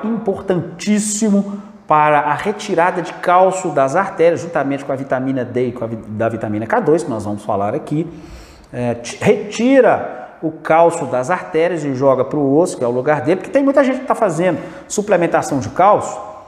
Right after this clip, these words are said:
porque tá com osteoporose, com osteopenia, mas não suplementa nem magnésio, nem K dois e nem D, vitamina D. Aí o que é que acontece? O cálcio que você está suplemen-,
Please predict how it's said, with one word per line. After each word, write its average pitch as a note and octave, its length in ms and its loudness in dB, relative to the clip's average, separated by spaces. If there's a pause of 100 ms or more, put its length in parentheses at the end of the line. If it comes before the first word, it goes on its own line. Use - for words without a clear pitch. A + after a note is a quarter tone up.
(160)
porque D3+ 240 -4
tá D3+ 140 -2
com C#3 180 -2
osteoporose, B2+ 800 2
com - 140 -8
osteopenia, B2 720 -2 (160)
mas C#4+ 160 4
não C#4 100 2
suplementa B3 720 2 (240)
nem C4+ 180 4
magnésio, G#3 600 4
nem G3+ 180 -2
K A#3 180 2
dois F3 280 2
e F#3 60 -2
nem G3 220 -2
D, C#3+ 400 0
vitamina D#3+ 380 -2
D. C#3 260 0 (300)
Aí A3+ 180 4
o A#3+ 40 -2
que B3 80 2
é - 20 2
que A#3 80 0
acontece? A#3 540 2 (160)
O F#3+ 80 0
cálcio A#3 560 2
que - 80 -6
você F#3+ 240 -2
está F3+ 220 -4
suplemen-, E3+ 480 -6